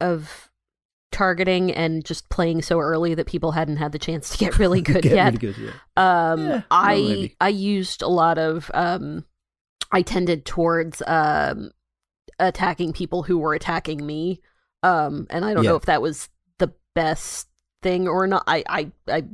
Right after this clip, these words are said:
Speaker 1: the
Speaker 2: Mm.
Speaker 1: best thing would probably be to switch between them, um, you know,
Speaker 2: Yeah.
Speaker 1: as, as, as, uh, the situation dictated. But, uh, yeah, really, I would just kind of pick one at the beginning, and that one seemed to work out the best for me. So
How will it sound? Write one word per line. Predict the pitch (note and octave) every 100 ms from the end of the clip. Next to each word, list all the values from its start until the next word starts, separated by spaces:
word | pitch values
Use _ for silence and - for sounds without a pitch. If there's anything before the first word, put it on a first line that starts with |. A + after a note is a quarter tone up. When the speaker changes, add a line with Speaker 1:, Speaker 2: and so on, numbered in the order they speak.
| -
Speaker 1:
the | D3
Speaker 2:
Mm. |
Speaker 1:
best | C3+ -
thing | F#3+ D#3+
would | D#3+
probably | E3 G3 D3
be | D#3 -
to | D#3
switch | - D3+ -
between | - D3 C#3
them, | C#3 C#3+ C#3+ -
um, | D3+ D#3 D3+ D#3 D#3 _ _ _ -
you | - A#2 G#2
know, |
Speaker 2:
Yeah. | G2 D3+
Speaker 1:
as, | C3 -
as, | E3+ D3+ - - - _ D3 -
as, | C#3 A#2+ C3+ - -
uh, | D#3 C#3
the | D3+
situation | - D#3 F3 - -
dictated. | D#3+ - E3+ E3 D#3+ D#3
But, | F3 D#3 -
uh, | D3+ D3 D3
yeah, | C3+ D3+ D3+ D3+
really, | F#3 F3+ F3 D#3+
I | D#3+
would | D#3+ D#3+
just | - -
kind | F3
of | E3+
pick | - D#3+
one | E3 D#3 D#3
at | - D#3+
the | -
beginning, | E3 E3+ F#3+
and | D#3+
that | C#3+
one | A#2+ E3
seemed | - -
to | E3
work | -
out | - -
the |
best | - - -
for | -
me. | E3+ C#3 C#3+
So | - C#3+ C3